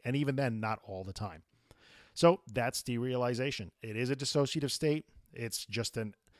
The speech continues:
a dissociative state as an anxiety symptom. It's not a serious thing. It's not a disorder by itself. It's not psychosis. It's not permanent. And like every other anxiety symptom that we deal with, the key is to learn to accept it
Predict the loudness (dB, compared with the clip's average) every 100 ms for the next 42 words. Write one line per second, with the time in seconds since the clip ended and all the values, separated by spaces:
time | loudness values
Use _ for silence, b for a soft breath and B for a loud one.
0 | b b -4 2 4 4 2 2 2 2
1 | 0 0 -2 -2 0 2 2 2 0 0
2 | -2 -2 -6 -12 -10 -6 -2 -2 -4 -8
3 | -12 -6 -4 0 0 0 0 0 0 0
4 | -6 b b -10 -4 -2 -2 -2 2 2
5 | 2 0 -2 0 4 4 2 -4 -6 -6
6 | -6 -2 0 0 -2 -6 -6 -6 -2 0
7 | 0 -2 -6 B B B -4 -4 -2 -4
8 | 0 2 2 2 2 2 2 2 2 0
9 | 0 -4 -4 -4 -4 -2 0 2 2 0
10 | -4 -6 -2 2 2 2 0 0 2 2
11 | 0 -2 -2 0 0 0 0